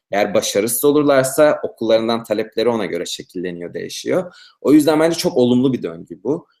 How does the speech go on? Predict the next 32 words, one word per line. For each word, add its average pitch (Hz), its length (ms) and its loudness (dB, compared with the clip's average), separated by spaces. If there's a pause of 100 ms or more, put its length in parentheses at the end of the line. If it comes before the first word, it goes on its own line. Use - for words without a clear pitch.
(160)
Hani 92 220 -12
bu, - 380 -4 (640)
bu 131 100 -4
kadar 151 400 4 (280)
olumlu 131 340 2
bir 120 80 -2
döngü, 139 480 -4 (200)
ya 87 140 -12 (120)
açık - 280 -6
olmak 107 220 0
gerekirse 110 240 -6
şu 110 140 -4
an 107 80 -4
Türkiye'de 117 360 -4
yok. 101 220 0
Yani 92 160 -4
öyle 101 200 -2
bir - 40 -8
şey 113 200 0
yok. 85 140 -2
Hani 90 280 -10 (460)
Google'ın, 101 440 -6
Facebook'un 101 500 -6
vesaire 98 440 0
teknoloji, 95 380 -6
yani 85 200 -8
mühendislik 98 380 -6
ofisi - 320 -6
yok. 101 280 0 (340)
Keşke - 360 0
olsa. 85 520 0 (720)
Ee, 98 260 -4